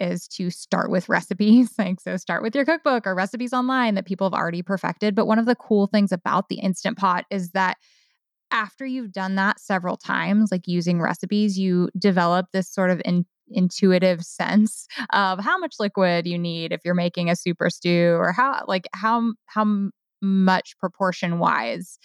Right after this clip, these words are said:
and how long to cook things. And I actually have, um, a chart that is inside the cabinet, that when I open the cabinet, and it has all of, like, the beans and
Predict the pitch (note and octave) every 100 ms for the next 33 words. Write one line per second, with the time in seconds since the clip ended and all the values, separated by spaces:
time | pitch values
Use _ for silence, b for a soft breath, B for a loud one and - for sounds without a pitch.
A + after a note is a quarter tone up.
0 | b b - F#3+ G#3+ G3+ G3 F#3+ F#3+ F3+
1 | F#3 - - F#3 - - - F3+ - -
2 | _ G3 F#3 F#3 F3+ E3+ C#2 - F#3+ _
3 | _ _ - F#3+ - G3+ F#3+ - - _
4 | G3 F#3+ F#3 - - G#3 G3+ - F#3+ F#3
5 | F#3 F#3 F3+ - F3+ F#3 F3 E3+ E3+ -
6 | - - E3+ F3 G3+ C4 - _ - G3+
7 | G3+ F#3+ F3 F3+ F3 F3 F3 G#3 A#3 F#3+
8 | F#3 - F#3 F3+ F3 F3+ F3+ F3 F3+ F3+
9 | F3 F3+ C4 C4+ C4+ A#3 F3 E3+ E3+